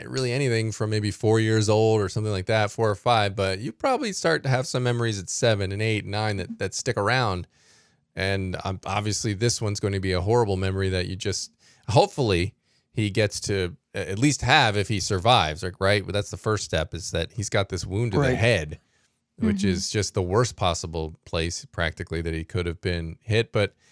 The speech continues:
Speaker 1: and again, praying for these officers that responded, because they, and they said that, they noted that at the beginning of the conference, that they are really hurting right now because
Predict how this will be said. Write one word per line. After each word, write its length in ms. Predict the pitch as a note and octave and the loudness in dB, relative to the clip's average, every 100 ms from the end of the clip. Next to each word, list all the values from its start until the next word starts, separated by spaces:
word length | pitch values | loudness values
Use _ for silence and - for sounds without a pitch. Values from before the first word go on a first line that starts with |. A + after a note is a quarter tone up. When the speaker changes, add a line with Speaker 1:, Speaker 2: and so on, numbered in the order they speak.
| _ | _
Speaker 1:
and 100 | - | 2
again, 220 | E3 F#3+ F#3+ | 4 4 0
praying 240 | F#3 G3+ | 0 -2
for 140 | G3+ | 0
these 180 | D#3 C3 | 0 2
officers 720 | A#2 D#3+ D#3+ C3 A2+ G2+ F#2 - | 2 2 0 -2 0 0 -2 -2
that 160 | G#2+ G#2 | -2 0
responded, 500 | F#2 - A2+ A2+ - | -6 -2 -2 -2 -6
because 540 | - G#2 A#2+ A#2 G2+ - _ _ _ _ _ _ | -6 0 2 2 0 -8 _ _ _ _ _ _
they, 480 | - A2+ C3+ C#3 C3+ | -4 2 4 4 2
and 120 | B2+ | 0
they 140 | A#2+ C3 | 2 2
said 300 | - D3+ B2+ | 4 2 4
that, 220 | G#2 F2+ | 4 4
they 100 | A#2 | 0
noted 340 | A#2 A#2+ A2 | 4 4 4
that 160 | G2 F#2+ | 2 0
at 80 | F#2 | -2
the 80 | |
beginning 400 | F2+ F#2+ G2+ G2 | -4 -4 -2 -2
of 60 | F2+ | -2
the 80 | E2+ | -4
conference, 480 | - G2+ F#2 F#2 - | -2 -2 -2 -6 -6
that 140 | F2+ | -4
they 180 | G#2 G#2 | 0 2
are 240 | F#2 F2+ | 2 2
really 240 | F2+ G2+ F#2 | 0 0 2
hurting 340 | F#2+ F#2 F2+ | 2 2 0
right 180 | E2 E2 | -4 -6
now 200 | D#2+ D#2 | -6 -6
because 720 | D#2 E2+ G2 F2+ F2 - - | -6 -2 -2 -2 -4 -8 -8